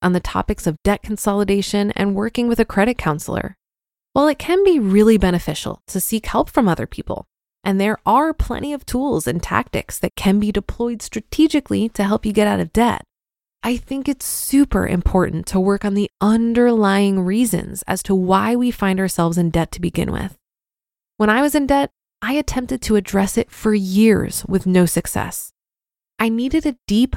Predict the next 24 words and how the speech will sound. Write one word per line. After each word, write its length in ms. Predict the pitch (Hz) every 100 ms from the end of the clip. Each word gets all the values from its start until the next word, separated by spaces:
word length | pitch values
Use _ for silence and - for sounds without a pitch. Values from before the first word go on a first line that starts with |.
| - -
mindset 600 | 180 185 226 - - -
shift 400 | - - - -
around 360 | 190 196 196 -
consumerism 920 | 196 180 - 262 247 165 - - - - _
before 280 | - 202 226
I 60 | 226
could 140 | 226 -
actually 540 | - 233 - - 254 240
change 380 | - 214 202 190
my 120 | 180
spending 400 | - 170 165 160
habits. 540 | 165 - - - - _ _ _ _ _ -
I 80 | 233
needed 320 | 240 294 339
to 100 | -
learn 380 | 254 208 220 254
to 160 | 247 214
appreciate 720 | - - 190 - 233 240 220
the 60 |
material 680 | 196 190 - 214 220 240 240
abundance 580 | 185 185 180 202 226 -
I 140 | 185 180 -
already 400 | 185 202 208 185
had 420 | 175 165 185